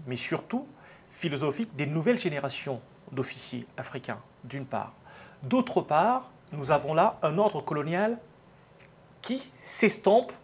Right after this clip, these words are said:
tout seul pour deux raisons. La première, vous ne pouvez pas intervenir sur un territoire où vous avez les locaux qui sont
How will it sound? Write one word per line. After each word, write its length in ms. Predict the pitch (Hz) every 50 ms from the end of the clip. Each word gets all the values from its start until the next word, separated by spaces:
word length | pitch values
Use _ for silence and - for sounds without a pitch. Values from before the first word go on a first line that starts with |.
| - - - - - - - -
tout 100 | 294 262
seul 320 | - - - 151 131 127
pour 240 | 123 - - 127 131
deux 220 | 120 120 233 254
raisons. 340 | 240 170 160 135 120 123 110 - - - - - - - - - - - - - - - - - - - - - - -
La 120 | 147 156
première, 400 | - - - 196 214 262 269 196
vous 100 | 185 196
ne 80 | 175 160
pouvez 320 | - - 302 269 254 220
pas 220 | - - 160 147
intervenir 460 | 143 139 - 151 135 151 156 156 147 135
sur 200 | - - 135 160
un 60 | 135
territoire 520 | 135 139 127 139 139 - 220 220 240 202
où 60 | 202
vous 240 | 165 143 180 175 147
avez 340 | 190 180 160 170 165 143 135 - - - - - - - - - - - -
les 100 | 143 151
locaux 420 | 175 202 202 - - 208 202 180
qui 200 | - - - -
sont 320 | - - 180 156 139 -